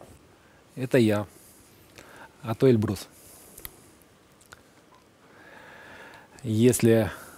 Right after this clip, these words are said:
а, вам нужны будут какие-то дополнительные консультации или, а, а, у вас возникнет желание сходить,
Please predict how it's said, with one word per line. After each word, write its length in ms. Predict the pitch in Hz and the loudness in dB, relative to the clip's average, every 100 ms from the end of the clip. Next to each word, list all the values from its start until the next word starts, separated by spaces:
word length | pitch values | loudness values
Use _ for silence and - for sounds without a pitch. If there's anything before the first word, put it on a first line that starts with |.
| - - - - _ | -20 -20 -20 -20 _
а, 300 | 113 101 104 | -8 -6 -6
вам 400 | 101 117 113 98 - - - | 0 2 2 0 -10 -18 -8
нужны 320 | 120 110 117 | -4 -2 0
будут 220 | 110 104 | -2 -2
какие-то 340 | 120 - 120 | -4 -2 -2
дополнительные 540 | 110 107 117 110 117 107 | -2 -2 -2 -2 -4 -6
консультации 880 | 110 - 104 - 110 - 104 95 85 | -6 -6 -6 -4 -4 -4 -6 -4 -4
или, 520 | 98 98 95 95 92 | -4 -4 -2 -2 -4
а, 520 | 90 92 92 90 87 - _ _ - - - - - - - - - - - | -4 -2 -2 -4 -6 -12 _ _ -20 -20 -20 -20 -20 -20 -20 -20 -20 -20 -20
а, 440 | 107 90 90 90 87 | -16 -14 -12 -10 -8
у 80 | 92 | -4
вас 340 | 92 95 - | -4 -4 -4
возникнет 560 | 101 104 95 101 101 98 - - - - - - | -4 -4 -4 -6 -8 -10 -12 -20 -20 -20 -20 -20
желание 840 | 139 101 113 110 110 110 104 95 87 - - | -14 -6 0 4 4 2 -2 -6 -10 -20 -12
сходить, 800 | - - 117 101 107 98 - | -10 -4 -4 -2 -4 -4 -10